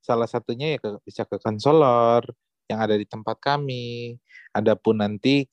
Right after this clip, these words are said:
kami kan akan melakukan pembinaan kepada keluarga. Jadinya,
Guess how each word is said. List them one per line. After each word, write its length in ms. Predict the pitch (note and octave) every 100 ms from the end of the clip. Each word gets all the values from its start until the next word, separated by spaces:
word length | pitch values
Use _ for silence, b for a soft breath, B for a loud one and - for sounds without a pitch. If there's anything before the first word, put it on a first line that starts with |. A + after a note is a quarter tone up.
| _
kami 320 | B2 A#2 B2
kan 160 | B2+ C3+
akan 240 | B2 B2
melakukan 400 | A#2+ A#2 A#2 B2
pembinaan 400 | A#2+ A#2 A2+ B2+
kepada 320 | C3 - B2 A#2+
keluarga. 640 | B2+ C3+ C#3 C3 B2+ A#2
Jadinya, 480 | A2+ A2 A2+ A#2+ D3+